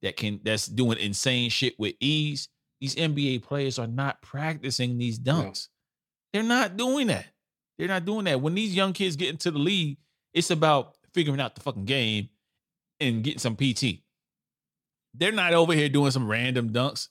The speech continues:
Speaker 1: Yes, it's a good look for the youth moving and all, but they don't have no, they don't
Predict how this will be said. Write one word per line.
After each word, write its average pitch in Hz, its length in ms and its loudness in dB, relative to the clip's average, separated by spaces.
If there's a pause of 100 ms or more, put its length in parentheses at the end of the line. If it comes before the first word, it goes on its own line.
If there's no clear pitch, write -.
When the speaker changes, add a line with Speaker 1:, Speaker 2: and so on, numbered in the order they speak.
Speaker 1:
Yes, 160 300 -4
it's 160 80 -6
a 123 80 0
good 123 240 0
look 120 300 -4 (160)
for - 120 -6
the 117 80 -2
youth 110 340 0
moving 110 360 -4
and 101 160 -4
all, 101 340 -2 (400)
but 127 100 -2
they 160 120 0
don't 180 120 -2
have 165 280 -2
no, 175 180 -6 (140)
they 165 80 -2
don't 131 260 -6